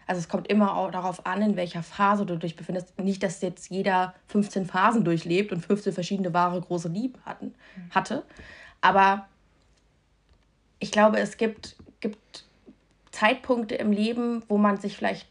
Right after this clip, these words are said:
Speaker 1: so doll verändert oder verändern kann, dass dann auch das sich verändert. Also diese Liebe, die man zu seinem Partner vielleicht empfindet und dann auf einmal vielleicht plötzlich nicht mehr so empfindet.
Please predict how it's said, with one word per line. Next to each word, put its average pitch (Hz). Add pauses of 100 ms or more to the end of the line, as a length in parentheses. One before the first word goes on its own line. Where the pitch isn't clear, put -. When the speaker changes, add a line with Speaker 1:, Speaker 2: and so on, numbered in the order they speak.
Speaker 1:
so 226
doll 180
verändert 170
oder 170
verändern 165
kann, 185 (1120)
dass - (100)
dann 208
auch 196 (400)
das 208
sich -
verändert. 160
Also 170
diese 170
Liebe, 202
die 196
man 180
zu 175
seinem 175
Partner 190
vielleicht 214
empfindet 208
und 175
dann 170
auf 170
einmal 185
vielleicht 185
plötzlich 180
nicht 233
mehr 185
so 175
empfindet. 165